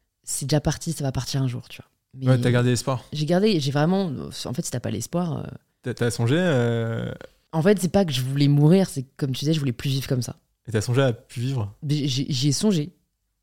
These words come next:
Speaker 1: J'y ai songé. Euh, maintenant, par exemple, je suis pour l'euthanasie légale.
Speaker 2: Et tu penses que toi, si ça avait été légal, t'aurais pu, euh, passer le pas ?
Speaker 1: Je, je pense que si j'avais pas trouvé de solution,
Speaker 2: Hmm, au bout
Speaker 1: je,
Speaker 2: d'un moment.
Speaker 1: oui,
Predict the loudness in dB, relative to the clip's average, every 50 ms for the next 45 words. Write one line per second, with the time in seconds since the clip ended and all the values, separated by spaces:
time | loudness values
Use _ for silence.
0 | _ _ -10 -4 -2 -2 0 0 0 0 0 -2 -4 -6 -8 _ _ _ _ _
1 | _ _ _ _ -12 -10 -8 -6 -6 -6 -6 -6 -6 -6 -4 -2 0 0 0 0
2 | 0 0 0 2 2 2 0 0 -2 -4 -2 0 0 2 2 2 2 2 2 0
3 | 0 0 0 -2 -2 -6 -10 _ _ -16 -8 -4 -2 -2 -2 -4 -4 0 4 4
4 | 4 4 2 -2 -8 -8 -8 -6 -2 -2 -2 -2 -2 -2 -2 -2 -2 -2 0 0
5 | 0 0 -2 -2 -4 -4 -4 -4 -4 -2 0 2 2 2 2 2 0 -2 -2 -4
6 | -4 -6 -8 -10 _ _ _ -8 -6 -4 -2 -2 -2 -4 -4 -4 -6 -8 -6 _
7 | 2 2 2 2 4 4 2 4 2 0 0 2 2 2 2 4 2 0 0 0
8 | 0 0 0 0 2 2 2 2 2 2 0 -2 -4 -4 -6 -6 -6 -6 -6 -8
9 | -8 -4 -2 2 2 4 4 4 4 4 2 0